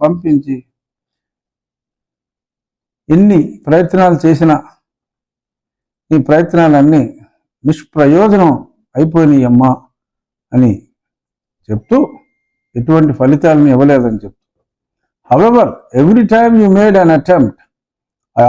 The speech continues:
also have equally made laudable, positive and even more powerful efforts working for my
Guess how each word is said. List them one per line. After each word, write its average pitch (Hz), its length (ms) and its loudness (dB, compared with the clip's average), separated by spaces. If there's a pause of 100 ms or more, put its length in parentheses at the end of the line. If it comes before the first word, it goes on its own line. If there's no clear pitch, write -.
also 233 240 -2 (120)
have 214 140 0 (160)
equally 220 360 0 (120)
made 190 180 0 (180)
laudable, 208 540 0 (200)
positive 175 500 0 (140)
and 117 100 0 (140)
even 202 200 2 (140)
more 220 200 2 (140)
powerful 185 420 0 (120)
efforts 170 360 -2 (680)
working 208 400 0
for 196 100 0 (100)
my 175 80 2